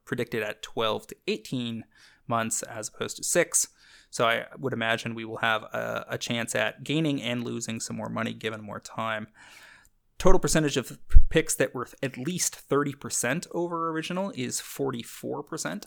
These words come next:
So you do need to shave off the, you know, bottom half, bottom two-thirds if you really wanna get best results. Looking at some of my worst selections of the year, we have things like Nadir's Nightblade out of Commander,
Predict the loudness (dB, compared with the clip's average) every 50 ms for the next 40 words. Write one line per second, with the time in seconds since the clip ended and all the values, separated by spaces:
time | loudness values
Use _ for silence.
0 | -18 -20 _ -8 -4 -4 -2 -4 -4 -6 -6 -4 -4 -4 -4 -4 -2 -4 -4 -4
1 | -4 -8 -8 -6 -6 -6 -6 -8 -8 -10 -10 -10 -6 -6 -2 -2 -2 -2 -2 -4
2 | -6 -8 -8 -6 -4 -4 -2 -4 -4 -6 -8 -16 -12 -10 -10 -8 -8 -8 -8 -10
3 | -10 -12 -16 _ _ _ _ _ _ -8 -8 -8 -8 -6 -4 -2 -2 -2 -2 -4
4 | -4 -2 0 0 0 0 -2 -4 -6 _ -4 -4 -4 -4 -6 -10 -12 -10 -10 -10
5 | -8 -4 -4 -2 -2 -2 -4 -4 -4 -4 -6 -8 -20 -20 -20 _ -20 -18 -16 -12
6 | -4 -4 -2 -2 -2 -4 -4 -6 -6 -6 -4 -4 -6 -6 -6 _ _ -8 -8 -6
7 | -8 -10 -12 -14 -20 _ -16 -14 -12 -8 -4 -4 -4 -4 -6 -6 -6 -6 -6 -6
8 | -10 -20 -20 -20 -20 -6 -4 -2 2 2 2 4 4 4 2 2 2 2 2 2
9 | 0 -2 -4 -2 -2 0 0 0 0 2 0 0 0 -2 -4 -4 -6 -6 -8 -8
10 | -6 -6 -6 -6 -6 -4 -4 -4 -4 -2 -4 -6 -4 -2 -2 -2 -2 -2 -2 -2
11 | -2 -2 0 -2 -2 0 0 2 2 2 2 0 -2 -4 -8 -12 _ -8 -4 -2
12 | -2 -2 -4 -6 _ -6 -4 -2 -2 -2 -2 -4 -4 -4 -6 -6 -8 -8 -12 -12
13 | -10 -4 -4 -4 -2 -2 -2 -2 -2 -4 -4 -6 -6 -8